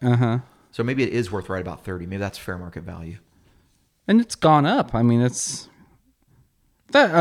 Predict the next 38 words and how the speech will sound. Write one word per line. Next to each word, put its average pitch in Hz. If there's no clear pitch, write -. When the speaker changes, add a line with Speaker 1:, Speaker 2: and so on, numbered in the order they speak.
Speaker 1:
okay, 151
all 151
Speaker 2:
Here's 208
the 202
Speaker 1:
joking 185
Speaker 2:
thing. 160
Speaker 1:
aside, 151
that 190
amp 175
is 131
gonna 123
go 123
up 123
a 104
ton, 98
right? 98
Like, 107
Speaker 2:
Let 143
me 147
ask 131
you -
a -
question. 120
Since 151
I 160
bought 143
that 135
amp, 147
have 131
they 127
made 127
more 120
nineteen 135
sixty-eight 139
Purple 139
Plexis? 147
Speaker 1:
No. 127
Speaker 2:
No. 104